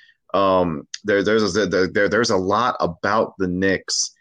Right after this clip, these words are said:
that does scare me a little bit, especially for, uh,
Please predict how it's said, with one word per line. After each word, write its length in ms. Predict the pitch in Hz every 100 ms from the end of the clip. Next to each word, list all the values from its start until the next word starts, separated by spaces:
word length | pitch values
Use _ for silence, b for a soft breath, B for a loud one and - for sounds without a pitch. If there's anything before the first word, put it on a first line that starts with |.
| _ _ 98
that 120 | 92
does 260 | 104 101
scare 300 | - 104 101
me 140 | 98 92
a 80 | 90
little 240 | 87 82
bit, 200 | 76 73
especially 720 | 90 - 107 - 117 107 -
for, 340 | 101 95 90
uh, 380 | 80 87 85 -